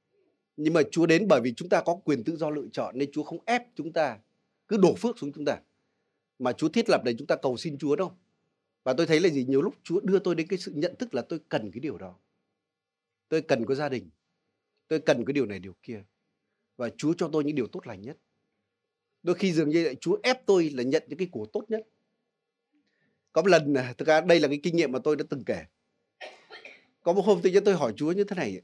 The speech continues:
là "Chúa, con muốn biết về Chúa." Tự nhiên hôm đó Chúa không nói cái gì cao sang đâu. Chúa lại nói là gì? "Ta là Đức Chúa Trời, ta muốn những cái đồ tốt. Ta là Đức Chúa Trời, ta muốn của thật. Ta không thích hàng nhái, ta không thích hàng giả." Và anh chị em, từ đó tâm trí tôi thay đổi.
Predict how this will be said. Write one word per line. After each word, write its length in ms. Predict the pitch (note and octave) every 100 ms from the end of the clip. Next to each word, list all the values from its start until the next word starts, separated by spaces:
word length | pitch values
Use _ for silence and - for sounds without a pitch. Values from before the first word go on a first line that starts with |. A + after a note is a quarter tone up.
| _ -
là 140 | B2+
"Chúa, 220 | - F3
con 200 | F3+ F3
muốn 140 | F3 F3+
biết 140 | A#3 C#3
về 140 | A2 -
Chúa." 280 | D3+ D#3 F3 _ _ _ _ _ _ _ _ _ _ _ _ _ _ _ _ _ -
Tự 80 |
nhiên 160 | F3+ G#3
hôm 100 | G3
đó 120 | G3 G3+
Chúa 160 | G3
không 200 | A3+ A#3+
nói 140 | G3 G3
cái 100 | A3+
gì 160 | D#3+ -
cao 160 | F3+
sang 280 | F3+ G3 F3
đâu. 120 | E3+ - _ _ _ _ _ _ _ _ _
Chúa 140 | E3
lại 120 | C#3+ -
nói 180 | D3
là 100 | F#3
gì? 140 | B2+ A#2 -
"Ta 120 | F3+
là 80 | C#3+
Đức 80 | F3+
Chúa 80 | G3 E3
Trời, 220 | A#2 G2
ta 120 | C#3
muốn 260 | C#3+ D3 F#3
những 100 | G3
cái 60 |
đồ 160 | C3+ F#2+
tốt. 120 | F#3+ - _ _ _ _ _ _ _ _ _ _ _ _ _ _ -
Ta 120 | F#3+
là 80 | E3+
Đức 120 | G#3+
Chúa 80 | G#3+
Trời, 200 | F3 C3
ta 100 | D#3
muốn 180 | D#3 G3 -
của 140 | A2+
thật. 160 | A2 A#2+ _ _ _
Ta 80 | D#3+
không 180 | E3 F#3
thích 140 | B3
hàng 220 | D#3 B2+ B2
nhái, 220 | A#2+ F3
ta 140 | F3+
không 160 | G3 G3
thích 140 | A#3
hàng 140 | D3 A#2
giả." 260 | G#2 - _ _ _ _ _ _ _ _ _ _
Và 100 | -
anh 60 | F3
chị 100 | A3
em, 100 | G3
từ 100 | E3+
đó 100 | F3+
tâm 200 | B3 G3
trí 100 | A3+
tôi 120 | B3
thay 140 | A3 A3
đổi. 200 | B2